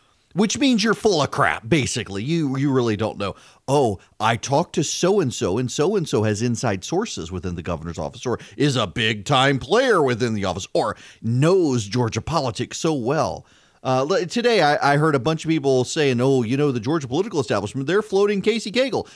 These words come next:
No disrespect intended to Casey Cagle, but I have a hard time thinking that the governor of the state of Georgia, who beat him in a Republican runoff, uh, wants to put him in the state Senate,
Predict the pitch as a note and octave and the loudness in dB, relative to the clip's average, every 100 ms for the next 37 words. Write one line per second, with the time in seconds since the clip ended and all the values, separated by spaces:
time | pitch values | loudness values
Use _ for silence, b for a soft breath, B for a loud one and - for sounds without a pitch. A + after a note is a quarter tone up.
0 | B F#4 C#4+ G#3 - C#3+ - D3 - A#2+ | B 0 2 2 2 0 0 -2 -2 -4
1 | F3 C3+ G2 G#2 C3 B2 F3+ F#3+ B2+ B2+ | -2 -2 -4 -2 -2 -2 -2 0 0 0
2 | C#3 D#3+ C#3+ D#3+ C#3+ D#3+ C3 A#2 E3+ C#3+ | 0 2 0 0 -2 -2 -2 -2 -4 -2
3 | A#2+ A#2+ A2 A#2+ A#2 G#2 B B A#2+ D#3+ | -2 -2 0 0 0 -2 B B 0 0
4 | D#3 C#3+ B2 - D#3+ A#2+ G2+ E3 C3 B2 | 2 0 0 -2 -2 -2 0 0 2 0
5 | A#2 B2+ G#2 D3+ E3+ D3+ C#3 C#3+ B2+ B2 | 0 0 0 -2 -2 0 0 0 -2 -2
6 | A2+ A#2+ D#3 D#3 C#3+ A#2+ A2 C3+ D#3+ G#2+ | -2 -2 -2 0 -2 -2 -2 0 0 0
7 | G#2+ - b b A#2+ A#2+ C#3 E3 - C3+ | 0 -4 b b -2 0 2 0 -2 -4
8 | - E3+ D3+ D#3+ C#3+ B2 A#2+ D3+ C3+ - | 0 0 0 0 0 -2 -4 -2 -4 -4
9 | - F3 C#3+ | -4 -2 -4